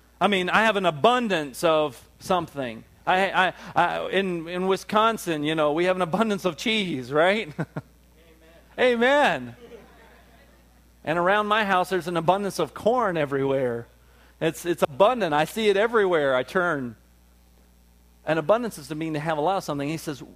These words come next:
"Out of the abundance of your heart, the mouth speaks." So that means whatever's in your heart the most is gonna come out of your mouth. Now think about the things that you said this morning on the way to church.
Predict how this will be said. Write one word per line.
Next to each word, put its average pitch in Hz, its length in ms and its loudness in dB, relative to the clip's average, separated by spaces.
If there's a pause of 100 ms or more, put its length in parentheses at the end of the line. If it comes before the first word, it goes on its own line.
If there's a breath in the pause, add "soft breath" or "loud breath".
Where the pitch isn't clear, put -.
(240)
"Out 170 140 2
of 147 80 -4
the 147 80 0
abundance 143 720 0
of 147 240 0
your 135 180 -2
heart, 208 600 0
the 147 80 -2
mouth 143 260 0
speaks." - 420 -8 (200 loud breath)
So 165 140 -4
that 254 180 4
means 202 180 -2
whatever's 175 400 2
in 180 120 2
your 160 120 2
heart 269 340 4
the 196 60 2
most 160 320 0
is 127 100 -8
gonna 147 200 -2
come 156 180 -4
out 143 140 0
of 127 40 -4
your 127 100 -4
mouth. 131 360 -4 (1400 soft breath)
Now 175 120 4
think 160 220 -2
about 139 240 0
the 135 40 -10
things 151 260 -4
that 139 140 -10
you 131 60 -10
said 180 260 -4
this 135 160 -6
morning 135 220 -4
on 131 80 -4
the 127 80 -4
way 127 120 -2
to 127 60 -4
church. 151 460 -6